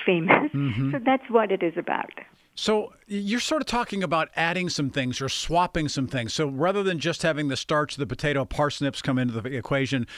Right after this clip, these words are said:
Speaker 2: cauliflower comes in. What are some other ones? And, and particularly, I think, because we look at things like the butter on the table, we look at sugar that might be in the pie, we look at some of these other things that are used as condiments or dressings to sweeten things or s-, make them sour or whatever.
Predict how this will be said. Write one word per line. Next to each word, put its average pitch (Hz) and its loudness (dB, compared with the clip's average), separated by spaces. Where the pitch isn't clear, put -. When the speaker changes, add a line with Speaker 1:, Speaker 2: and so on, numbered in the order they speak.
Speaker 2:
cauliflower 139 2
comes 127 0
in. 127 -2
What 240 4
are 320 2
some 185 2
other 160 4
ones? 104 -4
And, 190 2
and 185 0
particularly, 220 2
I 160 4
think, 202 0
because 190 0
we 214 2
look 247 0
at 220 2
things 180 0
like 175 2
the 160 2
butter 156 4
on 160 2
the 156 0
table, 135 -2
we 165 2
look 160 0
at 175 -2
sugar 180 2
that 151 0
might 156 0
be 151 2
in 147 2
the 139 2
pie, 123 2
we 160 2
look 170 0
at 175 -2
some 185 0
of 165 0
these 160 0
other 175 2
things 165 -2
that 156 2
are 147 2
used 151 0
as 147 0
condiments 170 0
or 135 0
dressings 156 0
to 123 -8
sweeten 170 0
things 165 0
or 127 0
s-, - -4
make 151 -2
them 139 0
sour 165 2
or 139 2
whatever. 143 2